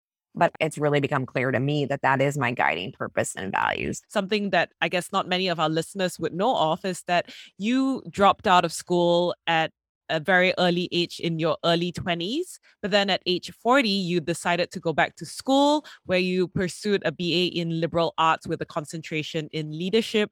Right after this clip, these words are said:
Speaker 2: and organizational studies. So share with us a little bit about what prompted that move and what was it like navigating both studying,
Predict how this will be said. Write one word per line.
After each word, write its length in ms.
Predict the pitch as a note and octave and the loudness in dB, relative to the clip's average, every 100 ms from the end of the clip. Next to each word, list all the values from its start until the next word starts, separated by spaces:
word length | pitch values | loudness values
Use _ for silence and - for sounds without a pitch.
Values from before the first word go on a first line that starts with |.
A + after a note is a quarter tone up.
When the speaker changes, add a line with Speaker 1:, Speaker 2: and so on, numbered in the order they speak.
| - | -2
Speaker 2:
and 220 | E3 D#3 - | -4 -2 -2
organizational 840 | D#3+ D#3+ D3+ C#3+ D3 - D3+ C#3+ | -2 -2 -2 -2 -6 -6 -8 -8
studies. 560 | - D3+ C3+ C#3 C#3+ - - - _ | -6 -8 -6 -8 -10 -14 -20 -20 _
So 320 | - B3 A#3 | -2 0 2
share 280 | - C#4 F#4 | -2 -2 0
with 180 | G#4+ D4 | 2 2
us 180 | C#4+ B3+ | 0 0
a 60 | |
little 240 | G#3 G3+ G3 | 0 0 0
bit 180 | G#3 - | -2 -2
about 480 | - F3+ E3+ E3+ - _ _ | -2 2 2 2 -2 _ _
what 280 | G3+ G#3 D#4+ _ - | -2 2 2 _ 0
prompted 500 | A3+ G#3 A3 - - | 0 0 -2 -2 0
that 180 | F3 E3+ | -2 -2
move 500 | F3+ F#3+ D#4 F#4 _ _ - - | -2 0 -2 -4 _ _ -14 -2
and 400 | G#3+ G3+ F#3+ - | 0 2 -2 -8
what 300 | E3 F3 C#4 | -6 2 2
was 200 | F#4 D#4 | 2 0
it 120 | B3+ | 0
like 220 | A3 G#3 G3+ | 2 2 2
navigating 640 | F#3 F3 E3 E3+ E3+ D#3 | -2 -2 0 0 0 -2
both 200 | D#3 D3 | -4 -6
studying, 840 | - - A#3+ A3 A3+ A3+ A3 A3+ | -10 0 2 4 4 6 4 0